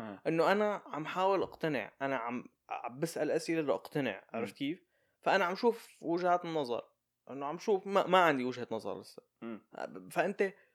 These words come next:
Speaker 2: شو ما طلع هو، إنه أنت بتصير بتقول رأيك، إنه اللي سمعان، إنه بتقول إنه، "أنا سمعان كذا"، بس أنت بيكون هذا رأيك.
Speaker 1: إيه.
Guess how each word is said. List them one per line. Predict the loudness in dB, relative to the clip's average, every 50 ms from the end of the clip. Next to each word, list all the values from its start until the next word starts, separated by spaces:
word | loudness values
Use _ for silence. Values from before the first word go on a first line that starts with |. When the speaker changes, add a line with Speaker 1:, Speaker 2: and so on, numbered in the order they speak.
| _ _ _ -8
Speaker 2:
شو | 0 2 4
ما | 6 6 4
طلع | 4 4 4 4 4
هو، | 2 2 2 4 6 4 4 2 -4 _ _ _ _ _ _ -6
إنه | -4 -4
أنت | -2 -2 -2
بتصير | -4 -2 0 -2
بتقول | -2 -2 0 -2 -2 0 2
رأيك، | 4 4 4 2 0 -2 -4
إنه | -4 -2
اللي | -2 -2 -4
سمعان، | -2 -2 -2 -2 0 -2 -2 -2 -2
إنه | -6
بتقول | -8 -4 -4 -2 -2 -2
إنه، | -2 -2 -2
"أنا | 0 -2
سمعان | -2 -2 -4 -4 -2 -2 -2 -2 -2
كذا"، | -2 -4 -4 -4 -6 _ _ _ -10
بس | -10 -8 -8
أنت | -6 -6 -6
بيكون | -6 -4 -4 -4 -2 0
هذا | 0 0 0 0 -2
رأيك. | -2 -2 -6 -8 -12 _ -14 -12
Speaker 1:
إيه. | -10 -10 -10 -8